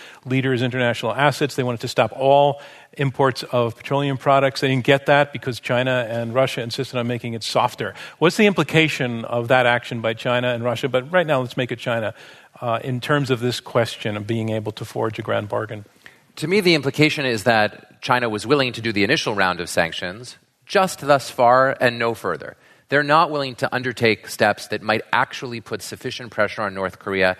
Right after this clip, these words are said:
Speaker 2: to make the regime totter. And that's, I think, a very significant moment for them. Uh, it's their way of saying that, yes, we're annoyed with the North Koreans, maybe more than annoyed. Yes, we're worried. Yes, we don't want regional destabilization.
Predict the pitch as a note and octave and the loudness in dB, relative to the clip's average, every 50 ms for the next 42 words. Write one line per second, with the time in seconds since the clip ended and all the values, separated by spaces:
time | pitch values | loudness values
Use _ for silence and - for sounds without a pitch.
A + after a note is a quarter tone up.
0 | - - - _ _ _ - A2+ A2+ A#2 A#2 A2+ - A2 G2+ G2 G2 F2+ F2 F#2+ | -8 -20 -20 _ _ _ -12 -2 0 0 0 0 -2 -8 -8 -6 -8 -8 -8 -10
1 | F#2+ F2+ F2 F2 E2+ _ _ _ _ - - F#2 F#2 - - G#1 - - _ _ | -10 -10 -12 -14 -20 _ _ _ _ -2 2 2 2 2 -2 -8 -12 -14 _ _
2 | _ _ _ - B2+ B2+ C#3+ D#3 D#3+ D#3+ - - - - C#3 C#3 - C#3+ C#3 A2+ | _ _ _ 0 0 2 2 0 0 0 -4 -8 -6 -2 -2 -2 0 -2 -6 -6
3 | - - - B2+ C3 C#3 C3 C3+ B2 - - C#3+ A#2 B2+ C3 B2 - B2+ B2 B2 | -8 -14 -2 2 2 2 4 2 0 0 0 0 2 2 0 -2 0 -2 -2 -2
4 | B2 A2+ - - - - - - - B2+ B2 C3 F#3 G#3+ D3 G2+ E2+ - - G2 | -4 -4 -10 -12 -14 -16 -20 -18 -14 -6 0 2 2 2 2 -2 -6 -6 -8 -6
5 | E2+ E2+ D2 G#1 G1+ - _ _ - - - _ - A#2 A#2+ A#2+ A2 D3 D3 D3 | -4 -2 -4 -4 -6 -12 _ _ -20 -20 -20 _ 0 0 2 2 2 0 2 4
6 | D3 D3+ E3 E3+ D3 - - D#3+ C#3 C3+ C3+ A#2+ A#2 - F#2+ A2+ C#3+ D3+ - - | 4 4 4 2 0 0 0 2 2 2 2 0 -2 0 2 2 2 2 0 -4
7 | - A#2 A2 G#2 G#2 A2 A2 G#2+ G#2 F2+ F#2 F2 G2+ F#2+ F2+ F2+ F2 - - F#2+ | -4 -4 -4 -2 -2 0 2 2 2 0 -4 -8 -6 -6 -6 -6 -6 -6 -8 -6
8 | F2 F2 F#2 G2+ B2 A#2+ - - - F2 F2+ F#2+ G#2 A2+ G#2 G#2 G#2 A2 A2+ A2+ | -4 -4 -4 -6 -6 -10 -12 -12 -12 -12 -6 -2 -2 0 0 -2 -2 -4 -4 -4
9 | G#2+ F#2 F#2+ F#2 E2+ D2 B1 C2+ G2+ A2 A#2+ C3 B2+ - - C3 A2 F#2+ F#2 F#2 | -4 -8 -8 -8 -8 -8 -8 -8 -4 0 0 0 0 0 -6 -6 -6 -4 -2 -2
10 | G#2 G#2 A2 A#2+ A#2 - A#2+ G2+ B2 B2 A2+ G#2 G#2 G#2 F#2 E2+ G#2 F#2+ E2+ F#2+ | -2 2 2 0 2 0 -2 -2 -2 0 0 -4 -6 -6 -8 -8 -10 -8 -8 -8
11 | F2 - F#2+ F2+ F2+ F2+ E2+ - F2+ F2 - C3+ C3+ | -4 -4 -4 -2 -2 -4 -4 -2 -4 -6 -6 -8 -12